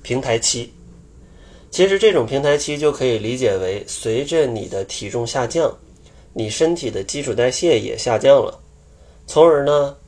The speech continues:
你身体它的能量消耗跟能量摄入达到了一种新的平衡。这个时候，你做相同的运动就不能达到跟之前一样的减肥效果了。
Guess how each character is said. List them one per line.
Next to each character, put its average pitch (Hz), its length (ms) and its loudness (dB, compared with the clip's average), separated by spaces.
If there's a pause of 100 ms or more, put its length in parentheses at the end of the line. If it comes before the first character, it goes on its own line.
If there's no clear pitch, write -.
(180)
你 107 300 -8
身 151 380 0
体 - 420 -12 (340)
它 117 200 0
的 107 240 0
能 95 240 -4
量 139 160 2
消 143 200 4
耗 - 380 -4
跟 110 240 -6
能 101 140 -4
量 117 140 0
摄 135 200 -2
入 151 180 -4 (300)
达 101 160 -2
到 120 160 2
了 107 120 0
一 120 120 -4
种 104 180 -6
新 - 200 -6
的 135 80 0
平 110 200 -4
衡。 113 240 -4 (560)
这 247 160 2
个 143 140 4
时 - 160 -6
候， 101 400 0 (260)
你 113 180 -4
做 127 220 0
相 165 300 0
同 107 220 -6
的 117 100 0
运 127 240 -6
动 107 320 -4
就 113 180 -2
不 110 200 -4
能 110 200 -2
达 95 200 -6
到 98 340 -2 (320)
跟 117 160 -4
之 131 160 -4
前 110 340 -4
一 101 60 -12
样 113 200 0
的 98 80 -6
减 101 200 -10
肥 98 80 -10
效 117 180 0
果 104 140 -4
了。 - 120 -8